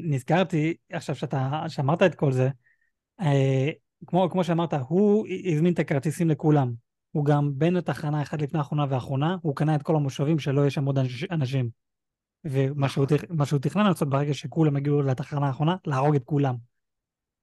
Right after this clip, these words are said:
Speaker 1: זה, זה, זה, זה מה שהוא תכנן לעשות. אבל הוא אחר כך מגלה שיש מישהו ברכבת שלא ב-, שבכלל לא אמור להיות שם. ומי זה הבחור הזה?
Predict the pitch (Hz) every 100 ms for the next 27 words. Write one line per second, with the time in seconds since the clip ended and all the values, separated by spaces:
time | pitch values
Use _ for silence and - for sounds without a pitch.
0 | _ _ - 160 165 175 160 160 190 147
1 | 160 151 147 160 151 143 127 135 120 _
2 | _ _ _ _ 170 139 202 220 208 214
3 | - _ _ _ _ _ _ 190 147 135
4 | 175 180 165 156 190 156 165 151 165 180
5 | - 156 147 139 135 220 208 175 - 190
6 | 220 220 196 165 160 156 202 190 185 202
7 | 180 147 - 131 123 120 _ _ _ _
8 | _ 143 156 185 180 151 131 143 139 139